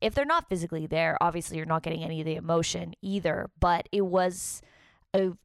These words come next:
interesting thing to think about. And it's wild because it's like me and Matt have the same insecurities and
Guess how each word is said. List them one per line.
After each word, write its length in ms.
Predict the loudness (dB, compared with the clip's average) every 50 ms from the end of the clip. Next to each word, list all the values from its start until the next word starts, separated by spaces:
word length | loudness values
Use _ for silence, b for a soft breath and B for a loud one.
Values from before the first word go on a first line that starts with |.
| _ _ -12
interesting 680 | -10 -10 -8 -8 -8 -6 -6 -6 -6 -6 -6 -6 -6 -8
thing 480 | -8 -6 -4 -4 -4 -4 -6 -8 -8 -8
to 360 | -6 -2 0 0 2 0 0
think 260 | 0 -4 -4 -4 -4
about. 460 | -2 0 2 2 2 2 0 -2 -2 0
And 300 | 0 0 0 -2 -6 -8 B B B B B B B _ _ _ _ _ _ _ _ _
it's 280 | -6 -4 -4 -4 -4 -2
wild 440 | 0 2 2 4 4 2 2 0 0
because 320 | -2 -4 -4 -4 -6 -6
it's 160 | -8 -6 -2
like 420 | 0 0 0 -2 -4 _ -18 -20 -20 _ _ -14
me 260 | -10 -8 -4 -2 -2
and 120 | -2 0 0
Matt 220 | 0 0 0 0
have 160 | 0 -2 0
the 80 | -2 -2
same 280 | -4 -4 -6 -6 -6
insecurities 1040 | -6 -4 -4 -6 -6 -4 -2 0 2 2 2 2 0 -2 -4 -4 -6 -6 -8 -10 -12 -14 _ -6
and 480 | -4 -4 -2 -2 -2 -4 -6 -8 -10